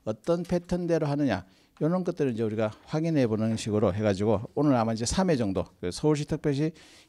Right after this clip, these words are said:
교-, 그 시험에 나왔던 기출문제, 이건 제가 복원을 시킨 게 아니라 실제 공개가 된 문제이기 때문에 정확한 문제입니다. 그리고 정밀도도 상당히 높고요. 그리고 무엇보다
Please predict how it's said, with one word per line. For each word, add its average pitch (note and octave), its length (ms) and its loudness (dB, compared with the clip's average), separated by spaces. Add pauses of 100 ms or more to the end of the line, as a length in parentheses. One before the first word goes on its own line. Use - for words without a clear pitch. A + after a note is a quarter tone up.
교-, C#3 100 -12 (120)
그 A#2+ 340 0 (260)
시험에 B2+ 420 -4 (120)
나왔던 A2+ 300 -4
기출문제, A#2 580 -4 (160)
이건 F3 260 -2
제가 D#3+ 320 2 (360)
복원을 G3 400 4
시킨 E3+ 280 -4
게 C3+ 80 2
아니라 A#2+ 160 0
실제 F#3 260 -2
공개가 D#3+ 460 2
된 F3+ 160 0
문제이기 A#2+ 240 0
때문에 A2+ 480 0 (340)
정확한 D#3 460 -2
문제입니다. F#2+ 420 -4
그리고 A2 180 -4
정밀도도 D#3 540 -2
상당히 A2 300 -4 (480)
높고요. C3 340 0
그리고 D#3 360 4 (340)
무엇보다 E3 640 2